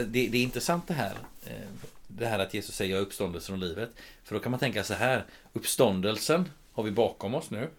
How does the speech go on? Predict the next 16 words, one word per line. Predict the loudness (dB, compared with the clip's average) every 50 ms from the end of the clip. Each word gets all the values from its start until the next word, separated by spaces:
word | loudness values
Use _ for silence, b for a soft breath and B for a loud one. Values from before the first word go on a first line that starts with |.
| -20 -16
Nu | -8 -6 -4
har | -4 -2
det | -2
gått | 0 0 0 0 0 -6 -20 -20 -20 b b b b b b b b b -20 -20 -16
sex, | -10 -6 -4 -2 0 2 2 0 0 0 -2 -2 -2 -2 -4 -6
sju, | -4 -2 0 0 0 -2
åtta | -2 -4 -6 -6 -6 -4 -2 -2
veckor | -2 -2 -6 -8 -8 -4 -4 -2 -2 -4 -8 -12 -16 -18 -14
sedan | -8 -8 -6
påsk. | -2 0 -2 -2 -2 -4 -10 -12 -14 -16 -16 -18 -20 b b b b b b b b
Det | -6
vill | -2 0
säga, | 0 0
uppståndelsen | 0 -2 -4 -4 -2 0 0 0 0 0 -2 -2 0 0
har | 2 2 0 0
vi, | 0 -2 -2 -2